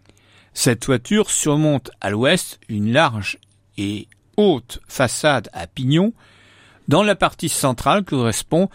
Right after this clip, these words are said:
à la nef centrale. Elle est soulignée par une arcade en plein cintre, en bois. Elle est percée d'une paix rectangulaire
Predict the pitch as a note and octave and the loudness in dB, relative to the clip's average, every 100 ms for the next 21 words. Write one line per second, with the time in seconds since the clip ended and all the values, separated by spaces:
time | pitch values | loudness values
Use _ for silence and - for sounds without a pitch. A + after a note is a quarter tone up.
0 | - - - A2+ G#2 C#3+ D3 - A#2 G2+ | -10 -12 0 2 4 2 0 -4 -6 -6
1 | - F#2 G2+ G#2+ _ _ _ _ _ _ | -8 -8 -8 -12 _ _ _ _ _ _
2 | _ _ _ - A#2+ B2 E3 D#3+ D3 F3+ | _ _ _ 0 2 2 2 4 4 2
3 | - A2+ A#2 C3 - - C3 B2+ A2+ G2 | -2 -2 0 -2 -2 0 0 0 -8 -8
4 | - C3+ B2 - C3 C#3+ D#3 - - _ | -2 -2 -2 -2 0 0 -2 -10 -20 _
5 | _ _ G#2 F#2+ D#3+ A#2 - _ _ _ | _ _ -4 2 2 2 -2 _ _ _
6 | _ _ _ _ - - _ - - A2+ | _ _ _ _ -20 -20 _ -20 -4 0
7 | B2+ E3 C#3 - F#3+ E3 C#3+ C#3+ C3+ - | 0 0 -2 4 4 4 0 -2 -2 0
8 | D3 C#3 - C#3 D#3 - C3+ C3+ A#2 A#2+ | 0 0 -2 -4 -4 -2 0 2 4 4
9 | C3 G3+ F#3 | 2 0 -4